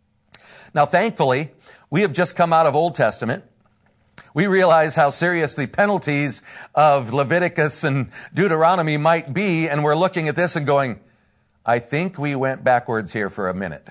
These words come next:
Um, millstone, put him in the depth of the sea, drown that critter. Um, that's, that's in serious language.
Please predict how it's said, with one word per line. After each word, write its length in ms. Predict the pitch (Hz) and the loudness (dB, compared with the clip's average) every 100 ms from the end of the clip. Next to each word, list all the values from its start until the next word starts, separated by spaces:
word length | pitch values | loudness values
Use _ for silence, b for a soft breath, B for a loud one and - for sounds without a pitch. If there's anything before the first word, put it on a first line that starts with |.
| - | -6
Um, 600 | 120 113 107 104 107 95 85 B B | -2 2 2 0 -2 -8 -14 B B
millstone, 840 | 147 202 196 - 208 202 202 196 170 | 0 0 0 0 2 2 2 0 -4
put 200 | - 180 | -2 0
him 120 | 175 165 | 0 -2
in 260 | 160 165 | 0 0
the 80 | 151 | 0
depth 280 | 131 160 156 | 2 2 2
of 60 | |
the 100 | 143 | -2
sea, 360 | 135 151 147 143 | -2 -2 -2 -2
drown 340 | 120 139 151 | 2 2 2
that 220 | 135 120 - | 0 -2 -2
critter. 340 | 120 101 85 B B B | -2 -2 -6 B B B
Um, 580 | - 135 127 123 120 123 - 98 92 - _ _ - | 4 6 6 4 -2 -6 -10 -16 -16 -18 _ _ -4
that's, 340 | 135 208 214 | 2 2 0
that's 360 | 185 156 202 - | -4 0 0 0
in 200 | 156 135 | -6 -6
serious 540 | - 180 208 147 127 | -2 0 0 -2 -2
language. 420 | 160 185 170 90 | -2 0 -2 -8